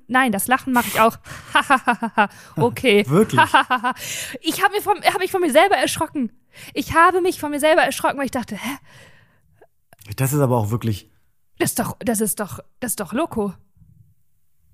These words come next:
Speaker 2: Ob das jetzt Loco ist, da bin ich mir noch nicht ganz sicher, aber es ist auf jeden Fall, es ist ein Spleen, würd ich sagen. Das ist dein
Speaker 1: Machst du
Speaker 2: Spleen.
Speaker 1: das auch?
Speaker 2: Nee, ich sag, ich glaub, ich ich rede die Nachricht schon laut mit, aber ich würde nicht <laughs> machen.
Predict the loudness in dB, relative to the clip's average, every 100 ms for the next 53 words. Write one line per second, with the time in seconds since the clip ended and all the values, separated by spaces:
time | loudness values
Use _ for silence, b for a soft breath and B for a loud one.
0 | -20 -20 -12 -10 -8 -4 -2 0 0 0
1 | -2 -2 0 0 0 2 2 0 0 -2
2 | 0 0 2 2 0 0 -2 -2 -2 0
3 | 0 0 0 -2 -6 -8 -14 b b -4
4 | -4 -2 -2 -2 -4 -10 -8 -8 -4 -4
5 | -4 -6 -4 0 0 0 -2 -2 0 0
6 | 0 -4 -10 _ _ -6 -2 -2 -4 -8
7 | -10 -10 -4 -2 -2 -4 -2 -2 -2 -6
8 | -14 _ _ _ _ -12 -6 0 4 6
9 | 4 2 -2 2 2 0 -2 0 2 2
10 | 0 -4 -4 -6 -4 -2 0 -2 -6 -12
11 | -2 -2 -2 -6 -6 -16 -12 -14 _ -12
12 | -10 -10